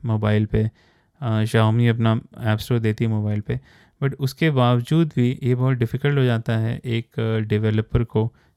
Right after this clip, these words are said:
जो कि Android प्लेटफॉर्म पे गेम्स बना रही है कि दूसरे, अ, दूसरे स्टोर पे जब गेम्स, अ, डालती है तो बहुत सारी सर्विसेज जो वो गेम यूज़ करती है वो सारी सर्विसेज Apple, अ, सॉरी Google की सर्विसेज से टाइड होती है।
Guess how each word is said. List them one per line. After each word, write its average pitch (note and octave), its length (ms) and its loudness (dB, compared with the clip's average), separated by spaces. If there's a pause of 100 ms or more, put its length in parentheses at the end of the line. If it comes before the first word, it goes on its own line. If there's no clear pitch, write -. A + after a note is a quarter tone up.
(100)
जो B2 80 -2
कि A#2 160 0
Android A2 640 4 (320)
प्लेटफॉर्म A#2 420 0
पे A#2+ 120 -2
गेम्स A2+ 300 2
बना G#2 280 2
रही G2+ 240 0
है G#2+ 160 -2 (540)
कि C#3 80 -2
दूसरे, C3 580 2
अ, - 140 -12 (300)
दूसरे A#2 480 0
स्टोर B2+ 300 0
पे C3 120 0
जब B2 180 0
गेम्स, A#2+ 580 -2
अ, A2+ 160 -2
डालती G#2 460 0
है A2+ 180 0 (540)
तो C3+ 80 -4
बहुत B2 260 2
सारी D3+ 180 2
सर्विसेज C3+ 800 0 (200)
जो C3 240 2
वो C3+ 120 2
गेम B2+ 220 2
यूज़ B2 300 0
करती G#2+ 320 -2
है G#2+ 180 -2 (420)
वो C#3 140 2
सारी C#3+ 300 2
सर्विसेज C#3 720 0 (400)
Apple, E3 340 2 (260)
अ, B2 60 4
सॉरी A2+ 260 2
Google C#3 440 4
की F#3 80 0
सर्विसेज C#3 460 2
से E3 100 -4
टाइड A#2 360 2
होती G#2+ 240 -2
है। A#2 140 -6